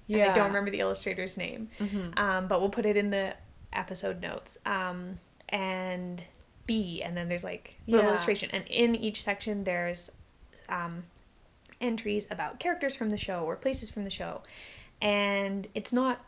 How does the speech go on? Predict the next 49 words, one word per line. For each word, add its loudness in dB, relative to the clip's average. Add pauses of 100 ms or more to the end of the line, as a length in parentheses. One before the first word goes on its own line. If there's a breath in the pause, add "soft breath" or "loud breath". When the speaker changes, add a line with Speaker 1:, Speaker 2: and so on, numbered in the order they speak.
(160)
Speaker 1:
strictly -2
encyclopedia -2
Speaker 2:
Yeah. -6
Speaker 1:
because 2
it, -2
you -2
know, -4
for 2
example, -2
she'll -6
be -4
writing 0
about -4
a -8
character -6
and -6
then -4
she'll, -4
like, -6
describe -2
a -4
specific -6
scene -10
they -8
were -6
in -8
and -8
how, -4 (840 soft breath)
um, -12 (140)
how 0
Vivian -2
reacted -6
to -12
that -10
scene -12 (140)
or, -4
like, 0
how 4
Speaker 2:
Mm-hmm. 0
Speaker 1:
the -6
two 0
of -4
them -6
would -6
discuss -4
it -12
or, -2
like, -4
a -8